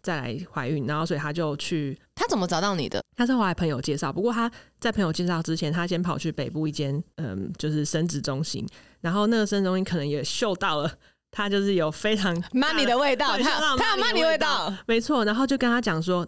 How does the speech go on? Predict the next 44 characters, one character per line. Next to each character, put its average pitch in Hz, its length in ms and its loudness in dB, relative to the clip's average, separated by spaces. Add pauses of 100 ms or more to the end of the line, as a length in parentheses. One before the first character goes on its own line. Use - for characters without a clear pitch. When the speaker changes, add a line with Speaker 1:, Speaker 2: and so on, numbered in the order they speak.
Speaker 1:
，“哦， 208 120 2
我 190 80 4
这 247 100 2
个 254 80 2
病 233 160 2
人， 156 200 0
我 185 100 0
这， 233 120 2
我 185 120 2
这 233 100 2
个 226 80 4
个 214 180 0
案， 180 160 0
他 170 160 0
大 160 140 0
概 156 140 0
二 165 160 0
十、 120 280 -6
二 180 60 0
十 - 100 -6
八 135 160 -4
岁。” 135 300 -4 (220)
Speaker 2:
跟 247 120 2
我 196 120 2
一 147 40 0
样。 165 240 0 (300)
Speaker 1:
对， - 180 -8 (380)
他 175 140 0
就 175 160 0
说 160 340 0
帮 196 140 0
他 214 80 4
做 202 180 0
一 151 40 0
下 170 140 0
检 80 220 -4
查， - 240 -10
然 135 100 -2
后 151 120 0
就 147 100 -2
跟 143 100 -2
他 143 80 -2
讲 127 220 -4
说 139 180 -4